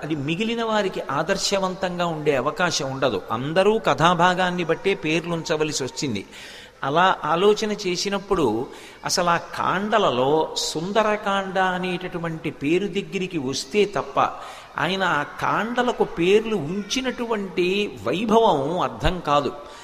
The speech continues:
అందుకే సుందరకాండ అంత గొప్ప కాండ అయింది. కేవలం సుందరకాండ మహర్షి పేర్లుంచినటువంటి క్రమాన్ని బట్టే కాదు,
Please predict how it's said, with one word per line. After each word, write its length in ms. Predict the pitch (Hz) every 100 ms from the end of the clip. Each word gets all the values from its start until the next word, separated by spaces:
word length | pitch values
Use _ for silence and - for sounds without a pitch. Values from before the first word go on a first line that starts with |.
| - -
అందుకే 760 | 131 180 190 202 156 131 170 - - - -
సుందరకాండ 880 | - 135 165 226 220 208 190 156 120 127 143 - 110
అంత 300 | 139 - 170
గొప్ప 360 | 151 151 -
కాండ 360 | 139 123 139 156
అయింది. 320 | 135 110 95 - - - - -
కేవలం 580 | 143 175 196 220 226 220
సుందరకాండ 1080 | 165 165 190 196 196 202 185 139 107 135 - -
మహర్షి 540 | 110 117 202 - -
పేర్లుంచినటువంటి 1200 | - 170 196 208 220 220 - 208 196 196 196 180
క్రమాన్ని 600 | - 147 143 185 208 202
బట్టే 340 | 196 196 190
కాదు, 360 | 175 143 131